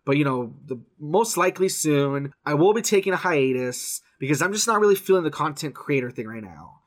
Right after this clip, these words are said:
And I really wanna just find myself again, find that joy for making videos,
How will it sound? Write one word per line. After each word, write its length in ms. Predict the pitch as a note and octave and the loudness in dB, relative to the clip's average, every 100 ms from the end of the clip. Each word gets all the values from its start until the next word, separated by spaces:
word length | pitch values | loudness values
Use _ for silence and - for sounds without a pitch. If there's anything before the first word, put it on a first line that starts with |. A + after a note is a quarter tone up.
| - | -2
And 80 | F3 | 4
I 40 | |
really 240 | G3 G#3+ | 6 6
wanna 280 | G3+ F#3 F3+ | 6 6 4
just 220 | D#3 D3 | -2 -6
find 260 | - D#3 F3+ | -2 -2 0
myself 420 | E3+ - D#3+ C#3+ | -2 0 0 0
again, 600 | D3+ C#3+ C3+ C3+ C3 B2+ _ _ _ - | -2 -2 0 -4 -4 -8 _ _ _ -4
find 260 | E3 G3 F#3+ | 0 2 2
that 160 | F3+ | 0
joy 200 | D#3 E3 | 2 2
for 120 | D3+ D#3 | 2 -4
making 300 | D3+ D#3 C3+ | -4 -6 -2
videos, 880 | C#3 C#3 C#3 C3+ C3+ C3 A#2+ - | 0 4 4 4 4 2 -2 -6